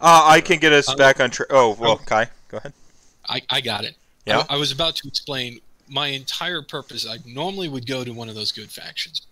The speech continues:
Speaker 2: but, um, I chose the Soul Munchers in part because the history of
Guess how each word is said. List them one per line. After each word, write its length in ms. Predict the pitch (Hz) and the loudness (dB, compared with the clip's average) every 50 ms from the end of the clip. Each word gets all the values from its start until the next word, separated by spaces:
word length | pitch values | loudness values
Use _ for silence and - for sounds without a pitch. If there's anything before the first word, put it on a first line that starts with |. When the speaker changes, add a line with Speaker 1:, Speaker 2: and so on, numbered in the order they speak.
| _ | _
Speaker 2:
but, 280 | 156 147 131 113 - - - - - - - - - - - - _ _ - | -6 -4 -4 -4 -6 -8 -14 -20 -20 -20 -20 -20 -20 -20 -20 -20 _ _ -12
um, 360 | 117 113 110 110 110 110 110 - _ - | -10 -6 -4 -4 -4 -6 -8 -12 _ -14
I 140 | 123 123 120 | -10 -10 -8
chose 480 | 110 - - 165 190 233 226 - - | -6 -4 -4 -4 -4 -4 -2 -4 -4
the 60 | - 123 | -2 -2
Soul 260 | - - - 139 127 | -4 -4 -4 -6 -10
Munchers 560 | 117 117 113 113 113 - 120 110 107 - - | -12 -14 -14 -10 -10 -10 -10 -8 -8 -10 -10
in 60 | 120 110 | -10 -14
part 420 | - - - 139 139 - - _ | -14 -10 -8 -8 -8 -8 -10 _
because 800 | 123 113 - - - - 120 117 113 107 113 110 - - - - - | -18 -16 -14 -14 -12 -12 -10 -8 -8 -6 -4 -2 -2 -2 -4 -6 -10
the 160 | 123 120 110 | -12 -10 -10
history 720 | 104 - - - - 143 165 180 - - - - 190 180 165 | -10 -12 -16 -16 -12 -8 -6 -4 -4 -4 -4 -6 -10 -12 -14
of 180 | 135 127 117 | -16 -18 -20